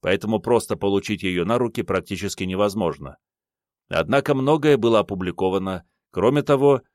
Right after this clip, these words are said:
уже имеются работы исследователей по этой теме, которые трудились в архивах. Посему говорить о причине смерти Ленина можно, в общем, довольно точно.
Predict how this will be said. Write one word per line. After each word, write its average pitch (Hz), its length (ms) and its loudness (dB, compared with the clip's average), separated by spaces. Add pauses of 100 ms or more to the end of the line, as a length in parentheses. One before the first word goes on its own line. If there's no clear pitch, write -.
(140)
уже 120 320 2
имеются 120 440 2
работы 107 400 2
исследователей 110 760 0
по 113 100 -2
этой 107 260 2
теме, 104 440 -4 (280)
которые 123 360 2
трудились 98 500 -2
в 101 60 0
архивах. 95 600 -4 (680)
Посему 156 420 0
говорить 139 400 4
о 131 60 2
причине 117 420 -2
смерти 101 440 -2
Ленина 117 560 0 (100)
можно, 127 420 0
в 110 60 0
общем, 127 360 0
довольно 98 440 2
точно. - 500 -4